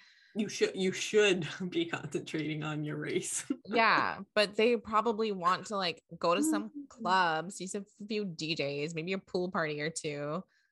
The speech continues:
Speaker 2: go play poker, all of them. Could you imagine walking by, like, a craps table and seeing, like, all of these drivers just playing? That would be insane.
Speaker 1: It would be a life story, truly.
Speaker 2: Yeah.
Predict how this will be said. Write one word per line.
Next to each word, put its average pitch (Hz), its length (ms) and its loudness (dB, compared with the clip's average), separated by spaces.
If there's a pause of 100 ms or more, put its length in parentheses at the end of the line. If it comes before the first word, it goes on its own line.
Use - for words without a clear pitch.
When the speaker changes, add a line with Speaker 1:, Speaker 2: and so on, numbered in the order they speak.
(500)
Speaker 2:
go 175 180 6
play 208 200 2
poker, 160 580 0
all 160 220 4
of 151 100 -2
them. 143 200 -6
Could 185 120 -4
you 180 80 -2
imagine 170 380 2
walking 156 300 -2
by, 151 100 0
like, 156 160 -2
a 156 60 -6
craps 147 420 0
table 165 240 2
and 165 160 -2
seeing, 143 280 -6
like, 127 340 -6 (600)
all 160 220 6
of 165 100 2
these 160 180 -2
drivers 147 520 -2
just - 260 -6 (280)
playing? 131 460 -6
That 180 140 -2
would 175 120 -2
be 151 160 -6
insane. 165 1040 -6 (160)
Speaker 1:
It 254 100 -2
would 285 160 2
be 254 120 0
a 226 60 0
life 208 180 -2
story, 156 460 -8 (400)
truly. 170 340 -2
Speaker 2:
Yeah. - 140 -10